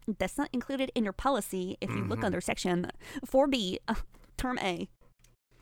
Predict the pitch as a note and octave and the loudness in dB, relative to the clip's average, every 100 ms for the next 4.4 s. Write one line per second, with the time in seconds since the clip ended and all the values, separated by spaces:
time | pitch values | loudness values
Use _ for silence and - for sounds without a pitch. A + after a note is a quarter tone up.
0 | - B2 D#3 B3+ A3+ G3+ F3 C#2 - G#3+ | -2 2 4 4 4 2 2 -2 -4 -6
1 | - _ - _ E3 F3+ F3+ F3+ G3+ C#3+ | -10 _ -20 _ 2 2 4 8 8 10
2 | F3 B2+ C#3+ D#3 C3 B2+ D3 C3+ C#3 B2+ | 8 8 6 4 2 6 6 8 6 6
3 | C3 A#2+ B2 - F#2+ F#2+ B2+ C3+ C#3+ C#3+ | 4 4 2 0 -6 0 2 4 4 6
4 | D3 C3+ A#2 G#2 | 4 4 0 -2